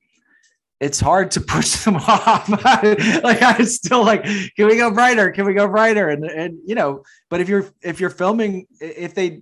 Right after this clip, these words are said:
if you made it with film, then that solves a lot of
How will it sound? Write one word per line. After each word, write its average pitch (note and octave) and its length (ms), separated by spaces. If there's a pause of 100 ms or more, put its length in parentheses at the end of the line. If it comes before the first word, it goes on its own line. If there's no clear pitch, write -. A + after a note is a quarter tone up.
if D#3 160
you E3 80
made F3+ 160
it G3 80
with E3 180
film, F#3+ 440
then D#3 380 (160)
that C#3+ 280
solves D#3 380
a C#3 60
lot C3+ 220
of A#2+ 180